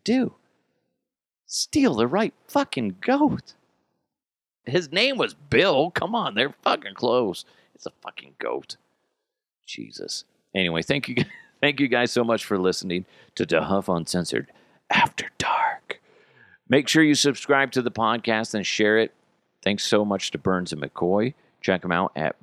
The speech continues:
burns and mccoy dot com. Also, thanks to Blake Street Tavern. Go, go and check them. My brain is not functioning right now.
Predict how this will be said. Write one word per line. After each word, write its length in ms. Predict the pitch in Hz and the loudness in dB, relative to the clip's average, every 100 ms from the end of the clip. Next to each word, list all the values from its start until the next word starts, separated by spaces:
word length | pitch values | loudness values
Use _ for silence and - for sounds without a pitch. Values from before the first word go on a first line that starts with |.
| - | -4
burns 400 | 104 98 101 95 | 0 0 0 -4
and 140 | - 92 | -8 -6
mccoy 560 | 78 - - 95 80 | -6 -4 0 0 0
dot 280 | 78 69 - | 0 -2 -4
com. 320 | - 76 101 - _ _ | -2 -2 -2 -8 _ _
Also, 260 | 107 113 117 | 0 2 2
thanks 280 | - 120 - | 0 -2 -2
to 80 | |
Blake 280 | 90 101 117 | -2 0 0
Street 300 | - 113 - | 0 0 0
Tavern. 400 | 113 98 120 165 - | 0 0 0 -4 -2
Go, 340 | 110 107 92 - _ _ 98 | 2 2 0 -6 _ _ 0
go 460 | 110 113 104 - - | 4 6 4 0 -4
and 520 | 90 82 82 82 82 | -4 -2 -4 -6 -6
check 280 | - 95 - | -4 -4 -2
them. 180 | 95 - 82 | -2 -4 -6
My 200 | 95 85 | -4 -4
brain 440 | 64 82 82 80 | -4 -4 -4 -6
is 160 | 73 80 | -14 -10
not 220 | 76 - | -10 -8
functioning 480 | 80 76 78 76 71 | -8 -8 -10 -12 -8
right 220 | 73 - | -8 -6
now. 160 | 76 | -8